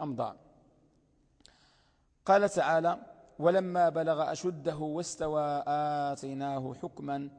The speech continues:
وعلما". لما بلغ أشده آه، آتيناه حكما وعلما. شكون هذا؟ موسى عليه الصلاة والسلام. الآية أخرى ف-، ولا، آه،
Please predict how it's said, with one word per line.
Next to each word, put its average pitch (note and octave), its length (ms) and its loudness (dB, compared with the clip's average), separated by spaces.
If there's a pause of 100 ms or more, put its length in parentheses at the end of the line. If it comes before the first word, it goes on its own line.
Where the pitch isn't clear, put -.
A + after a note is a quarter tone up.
(520)
وعلما". A2+ 420 -6 (600)
لما C#3 180 -8
بلغ C3+ 360 -8
أشده D3 580 -8 (560)
آه، D3+ 260 -2
آتيناه D#3 540 -6
حكما G3+ 320 -6 (520)
وعلما. C3+ 360 -4
شكون E3 240 -10
هذا؟ F#3 200 -6 (1400)
موسى D#3+ 320 -6
عليه C3 220 -4
الصلاة B2 360 -10
والسلام. A#2 440 -14 (420)
الآية D3 300 -2
أخرى F#3 280 -4 (240)
ف-، - 180 -12
ولا، D3 260 -4
آه، - 400 -12